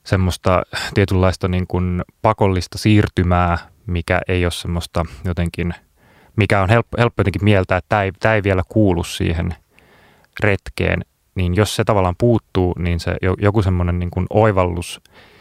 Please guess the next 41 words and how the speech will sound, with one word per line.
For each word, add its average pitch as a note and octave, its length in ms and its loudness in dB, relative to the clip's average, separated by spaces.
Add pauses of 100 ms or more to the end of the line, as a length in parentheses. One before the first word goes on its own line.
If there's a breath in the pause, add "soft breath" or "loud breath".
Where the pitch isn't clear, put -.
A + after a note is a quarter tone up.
(120 soft breath)
siinä, F#2 300 2
että F2+ 140 -2
miten F2 280 0
niin E2+ 120 -2
kuin, F2 140 -2
mä G2 100 4
joskus - 260 0
käytin F#2 300 0
tämmöistä F2+ 320 -4
ehkä F2 160 -6
vähän, F2 160 2 (300)
vähän F2 260 -2
ehkä F2 280 -6 (180)
palikka-analogiaa, G2 1400 2
mutta F2+ 220 -4
mun F#2 40 0
mielestä F2+ 180 -2
se - 60 -14
silti G2 280 2
tuntuu F#2 320 -2
jotenkin, F#2+ 320 -4 (720 loud breath)
ö, F2+ 260 2 (140)
toimivalta, A2 600 2 (180)
että G2+ 160 -4
jos - 100 -4
ajattelisit G2+ 420 0
vähän, F#2+ 140 2
että - 160 -6
pelaisi G2+ 320 2
jotain F2+ 160 -2
semmoista F#2 280 -6
peliä, A2+ 400 4 (100)
missä F#2 220 -8
näkyy F2+ 240 -4
semmonen F2 240 -4
kartta, B2+ 460 0 (360)
että - 220 -6
tässä G2+ 300 -2
on F2 60 0
sun E2 220 -6
hahmo A2 420 2